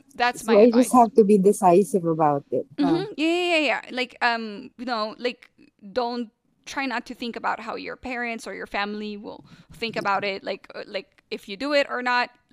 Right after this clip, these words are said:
Speaker 1: let your free spirit go out. They're, they're not reading your text messages or whatever. They're not gonna know, and it's totally fine. You're single. You're,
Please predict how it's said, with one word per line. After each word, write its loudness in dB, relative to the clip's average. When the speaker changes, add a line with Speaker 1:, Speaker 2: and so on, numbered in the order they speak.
Speaker 1:
let -2
your -4
free -8
spirit -4
go -8
out. 4
They're, -6
they're -12
not 2
reading -2
your 0
text -6
messages -10
or -4
whatever. -2
They're -4
not 2
gonna 2
know, -2
and -10
it's -12
totally -2
fine. -4
You're -8
single. -4
You're, -12